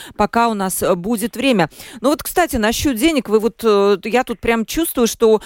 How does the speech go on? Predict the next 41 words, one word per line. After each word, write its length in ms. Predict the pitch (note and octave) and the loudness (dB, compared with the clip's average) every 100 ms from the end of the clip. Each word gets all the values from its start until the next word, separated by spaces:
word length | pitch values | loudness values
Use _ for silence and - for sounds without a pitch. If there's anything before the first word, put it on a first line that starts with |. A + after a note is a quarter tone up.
| - | -6
у 60 | - | -2
нас 220 | A3 B3+ | 0 0
землевладельцы 800 | A3+ A3 G#3+ A3 G#3+ D4+ C#4+ - | -2 -2 0 0 2 -2 -4 -4
прям 260 | A3 B3 G#3+ | -2 0 0
бедные 480 | G#3+ D4 A3+ A3+ A3+ | -2 0 2 2 2
люди, 320 | D#4+ D#4 G#3+ | 2 0 0
и 80 | A3+ | 0
ничего 460 | A3+ A3+ C4+ C#4+ | 0 -2 -2 -2
нет, 320 | C#4 C#4 - | 0 0 0
а, 160 | F3 B2 | 0 -2
м, 440 | E3+ E3 F#3+ G#3 | -8 -16 -14 -4
не 60 | B3 | -2
получают 720 | - D#4 D#4 - G4 G3 E3+ | 2 2 2 2 2 2 2
от, 240 | E3+ E3 F3+ | 0 -2 -4
э, 80 | D#3+ - - - _ _ _ | -6 -10 -20 -20 _ _ _
собственников 640 | - - B3 - G#3+ G#3 - | -6 -2 -2 -2 -4 -6 -4
квартир. 480 | A#3+ B3+ C#4 G3+ D#3 - - - G3 | 0 0 0 -2 -4 -6 -20 -6 0
Но 120 | B3+ | 0
вот 140 | D4+ | 0
смотрите, 540 | D#4 E4+ F#4 C#4+ - F3+ | 0 0 2 0 0 2
я 200 | A#3 D#4 | 2 2
нашла 300 | D4+ - C#4 | 0 -2 -2
такие 300 | D4 - D#4+ | -2 -2 0
цифры. 340 | D#4 A#3 F#3 | 0 2 0
Земельная 460 | E3+ A3 D#4 D4 A3+ | 2 2 2 2 0
служба 480 | - D#4 F#4 G#3+ | -2 -4 0 0
оценивает 560 | G3 - C#4+ B3 G#3 G3 | 0 -2 -2 0 0 0
кадастровую 600 | G#3+ G3+ B3 - G3 G3+ | -2 0 -2 -2 -4 -4
стоимость 420 | - A#3+ G#3+ G3 | -2 0 0 -2
хозяйской 640 | - A#3+ C4 D4 G3 - E3+ | 0 0 2 2 0 -4 -4
земли, 440 | F3+ F#3+ B3+ F#4+ - - _ _ - - | -2 -2 2 0 0 -14 _ _ -20 -8
э, 200 | - G3+ F#3+ | 0 2 2
в 80 | |
рамках 420 | A#3+ D4+ F4 B3 A#3+ | 2 0 -2 -4 -4
от 120 | - | -4
ста 200 | - B3 | -2 -2
тридцати 540 | B3+ A#3+ - - E4+ | -4 -6 -8 -6 -2
до 120 | A#3 | 0
ста 260 | G#3+ C4 C#4+ | 0 0 0
восьмидесяти 640 | B3+ G#3+ A#3+ B3+ B3 - A#3+ | 0 0 -2 -2 -6 -4 0
миллионов. 680 | B3+ D#4 E4+ G#3 C#3+ - | 4 6 4 2 -2 -10